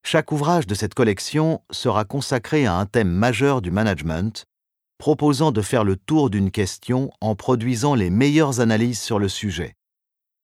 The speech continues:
Des analyses rigoureuses, fouillées et exhaustives, réalisées par les meilleurs experts du monde académique ou de l'entreprise. Le thème abordé ici est ainsi consacré à un sujet crucial pour toutes les entreprises en quête de sens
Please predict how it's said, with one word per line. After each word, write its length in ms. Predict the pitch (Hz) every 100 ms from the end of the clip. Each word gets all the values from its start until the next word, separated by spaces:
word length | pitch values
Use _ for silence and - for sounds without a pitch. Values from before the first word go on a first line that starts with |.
| _ _ -
Des 220 | 85 110
analyses 400 | 120 117 120 95
rigoureuses, 800 | 80 135 113 107 104 110 123 135 _ _
fouillées 580 | - - 135 117 147 -
et 120 | 90
exhaustives, 840 | 120 120 113 101 - 85 78 82 107 _ _ _ _ -
réalisées 580 | 131 139 135 143 156
par 160 | 160 98
les 100 | 95
meilleurs 420 | 117 156 156 131
experts 480 | 127 - 127 135 135
du 140 | 101
monde 240 | 104 95 95
académique 680 | 110 120 98 92 98 - - _ -
ou 140 | 156
de 100 | 131
l'entreprise. 720 | 127 117 98 - 85 73 - 64 _ _ _ _ _ _ _ _ _ _ _ _ _ _ _ _
Le 200 | 98 117
thème 360 | - 170 139 92
abordé 400 | 90 107 98 98
ici 580 | 80 - - 151 147 -
est 160 | 117 143
ainsi 260 | 139 -
consacré 640 | 165 143 - 120 - 160 143
à 120 | 98
un 80 | 101
sujet 380 | - 123 110 92
crucial 640 | - 147 - 156 151 147
pour 220 | 101 -
toutes 320 | - 196 -
les 160 | 135 127
entreprises 540 | 127 123 - 143 135
en 80 | 104
quête 320 | - 110 -
de 100 | 80
sens 480 | 92 - 120 101